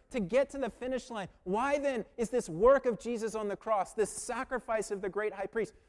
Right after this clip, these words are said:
so central in his exposition in the middle of this letter? It's because he knows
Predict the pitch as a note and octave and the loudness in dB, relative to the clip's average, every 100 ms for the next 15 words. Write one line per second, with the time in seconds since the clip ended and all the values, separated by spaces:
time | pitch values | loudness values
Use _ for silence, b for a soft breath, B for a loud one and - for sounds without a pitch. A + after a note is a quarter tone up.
0 | - - A3+ - - A#3+ C4+ - B3 G#3+ | -8 0 0 0 -6 -2 -2 2 0 2
1 | G3+ F#3+ A3+ - G3+ F#3+ B3 - G#3+ - | -2 -2 -4 -4 -2 -2 -2 -4 -6 -8
2 | - G3 F#3+ G3+ C4+ C4+ A#3 G3+ - G3+ | -6 -2 0 2 2 2 0 -2 -4 -2
3 | G3+ F#3 b G#3+ - G#3+ - C4 C4+ A3+ | -2 -4 b -8 -6 -6 -6 -4 -4 -2
4 | A3+ G#3 A3+ B3+ A#3 | -2 0 0 4 4